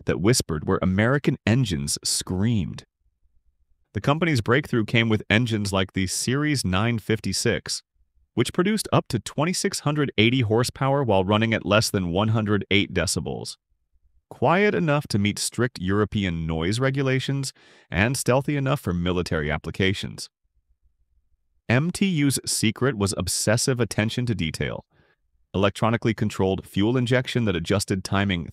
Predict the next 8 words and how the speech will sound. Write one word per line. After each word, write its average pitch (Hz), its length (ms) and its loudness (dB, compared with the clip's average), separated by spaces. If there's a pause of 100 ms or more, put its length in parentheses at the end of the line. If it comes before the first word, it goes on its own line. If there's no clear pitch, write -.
thousands 120 480 0
of 120 80 -2
times 113 320 -2
per 120 160 -2
minute, 71 300 -6 (760)
advanced 98 420 0
turbocharging 113 640 2
systems, 117 520 -2